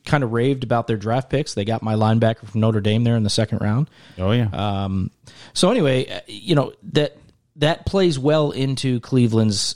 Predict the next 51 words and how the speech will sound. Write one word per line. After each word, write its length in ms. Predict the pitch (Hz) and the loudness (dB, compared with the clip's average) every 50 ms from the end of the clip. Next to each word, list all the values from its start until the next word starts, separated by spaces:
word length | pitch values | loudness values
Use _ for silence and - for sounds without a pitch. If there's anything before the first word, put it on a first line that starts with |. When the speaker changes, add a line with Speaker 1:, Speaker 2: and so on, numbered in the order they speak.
| - - | -6 -2
Speaker 1:
hands. 340 | - 160 143 123 110 104 | 0 2 2 2 2 0
If 80 | 104 104 | 0 0
they 100 | 123 131 | -2 -2
can 140 | - 160 147 | -2 -2 -6
handle 800 | 127 - - - - 156 185 208 220 220 208 170 156 151 147 | -6 -8 -8 -2 0 2 4 4 4 2 2 0 2 0 0
the 100 | 135 135 | 0 -2
division 540 | 127 117 113 110 113 131 131 120 120 120 107 | -2 -2 -2 -2 0 2 2 2 2 2 2
games, 420 | 98 98 87 - - - - - - | 2 0 -2 -4 -8 -10 -8 -4 0
right? 180 | 110 104 107 | 0 0 0
If 60 | 110 - | 0 0
they 100 | 113 110 | 0 0
can 160 | - 107 101 | 0 0 -2
take 340 | - - - 151 160 165 - | -2 -2 0 0 0 -2 -2
care 240 | - 151 139 131 131 | -4 -4 -2 -2 -2
of 100 | 120 110 | -2 -2
Baltimore 480 | 110 110 107 - - 110 107 101 104 | -2 -4 -4 -4 -4 -2 0 2 2
and 80 | 101 95 | 0 0
take 220 | - 123 120 - | 0 0 0 0
care 140 | - 127 117 | 2 0 0
of 80 | 104 - | 2 0
Pittsburgh, 460 | 113 104 - - - 104 101 101 98 - _ - - - - - _ _ _ _ _ _ _ - - - - | 0 -2 -2 -2 0 0 0 0 -2 -6 _ -20 -20 -20 -20 -20 _ _ _ _ _ _ _ -18 -18 -14 -6
they're 280 | - 123 135 147 175 170 | -2 2 4 6 6 6
in 60 | 156 | 4
a 60 | 135 | 2
pretty 220 | - - 151 135 120 | 2 2 2 4 4
good 200 | 127 123 117 - | 2 2 2 0
position 520 | 127 110 107 120 131 - - 120 104 101 | -2 0 2 2 2 2 2 0 0 0
to 220 | - - 175 165 | 2 4 4 4
win 360 | 143 120 117 147 202 208 165 123 | 4 4 4 6 6 6 6 4
that 220 | 113 104 76 82 | 4 2 0 -2
division 480 | 104 98 95 101 101 92 95 101 104 101 | -2 -2 0 0 0 2 2 0 0 0
because 420 | 104 101 - - 135 127 110 113 | -2 -2 0 0 2 2 2 0
of 100 | 107 98 | -2 -2
the 80 | 98 104 | -2 -4
strength 320 | - - 107 98 92 - | -2 -2 -2 -2 -2 -4
of 80 | 92 92 | -6 -6
schedule 360 | - - 98 95 92 92 90 | -2 -2 -2 -2 -2 -4 -4
that 140 | 92 87 - | -4 -6 -6
they 120 | 85 87 | -8 -8
have, 280 | 101 87 - - - - _ - - - - - _ _ | -8 -8 -10 -12 -16 -20 _ -20 -20 -20 -20 -20 _ _
where 120 | - 113 110 | 0 0 2
Pittsburgh 520 | - - 143 139 - - 123 117 113 104 | 2 2 0 0 0 0 2 2 2 4
is 160 | 107 107 101 | 2 2 2
in 80 | 107 101 | 0 0
a 40 | 95 | 0
place 280 | - 110 104 101 - | 0 0 0 0 0
to 100 | - 98 | -2 -6
potentially 460 | 87 - - - 107 98 90 - 78 82 | -6 -4 -2 -2 -2 -2 -2 -4 -6 -6
struggle 340 | - - 98 90 82 71 | -6 -4 -4 -6 -6 -8
this 180 | 60 - - - | -10 -12 -12 -12
year. 160 | - - 110 | -12 -12 -14